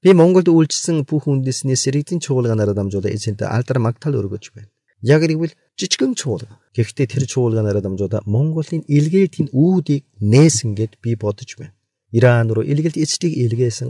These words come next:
Афган руу илгээсэн, одоо Туркт илгэлт эзэд үйлчилж байгаа. Энгийн итгэл,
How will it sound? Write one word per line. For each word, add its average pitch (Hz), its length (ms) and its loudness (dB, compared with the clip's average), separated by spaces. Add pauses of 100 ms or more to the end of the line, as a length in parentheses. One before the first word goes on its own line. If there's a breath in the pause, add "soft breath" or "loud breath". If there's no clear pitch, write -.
(100)
Афган 170 480 -4
руу 170 80 0
илгээсэн, 131 640 -2 (480)
одоо - 260 -4
Туркт - 540 -10 (240)
илгэлт 110 400 -2
эзэд 107 400 -8
үйлчилж 143 480 0
байгаа. - 320 -20 (400)
Энгийн 113 480 2
итгэл, - 480 -12